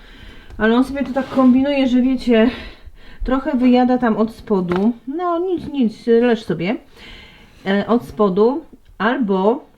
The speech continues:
też ma taki patencik, <laughs> no tak, tak. A wiecie, co on lubi? Mm, to jest jego patent. Nie ma, nie ma, bo się rozleniwisz, proszę.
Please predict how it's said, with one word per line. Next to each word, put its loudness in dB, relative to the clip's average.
też -4
ma 0
taki -4
patencik, 2
<laughs> 0
no 6
tak, 2
tak. 0
A -14
wiecie, -10
co -14
on -12
lubi? -4
Mm, 4
to -4
jest -2
jego 0
patent. 0
Nie 8
ma, 4
nie 4
ma, 4
bo 2
się -6
rozleniwisz, 2
proszę. 2